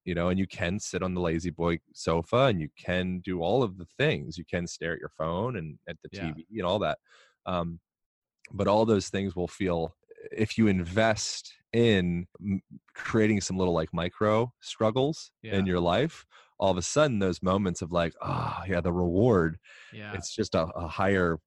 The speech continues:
Speaker 1: density of, like, feel good sensation. So it's really up to you. I mean, you
Speaker 2: Absolutely.
Speaker 1: can live
Speaker 2: You
Speaker 1: your
Speaker 2: gotta,
Speaker 1: life any way you want.
Speaker 2: you gotta put stressors like that in your life. Otherwise, there's just no,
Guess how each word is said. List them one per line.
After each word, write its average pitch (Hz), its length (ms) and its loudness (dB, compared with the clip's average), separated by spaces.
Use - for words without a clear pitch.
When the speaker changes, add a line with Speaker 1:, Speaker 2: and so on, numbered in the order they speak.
Speaker 1:
density 87 600 0
of, 73 140 -4
like, 73 180 -8
feel 87 180 0
good 76 220 -4
sensation. 82 560 -6
So - 100 0
it's 104 120 0
really 233 180 6
up 98 120 2
to 82 100 -6
you. 87 280 4
I 85 60 -4
mean, 92 140 2
you 98 60 4
Speaker 2:
Absolutely. 151 580 2
Speaker 1:
can 113 80 -6
live 123 80 4
Speaker 2:
You 123 60 8
Speaker 1:
your 113 100 8
Speaker 2:
gotta, 113 140 4
Speaker 1:
life 110 140 2
any 117 80 -6
way 107 100 2
you 85 100 4
want. 101 240 2
Speaker 2:
you 165 100 -4
gotta 208 200 6
put 180 220 0
stressors 170 500 0
like 131 180 -2
that 117 160 -6
in 110 100 -6
your 107 140 -8
life. 104 500 -12
Otherwise, 131 440 -2
there's 123 160 -4
just 123 180 -4
no, 123 500 -4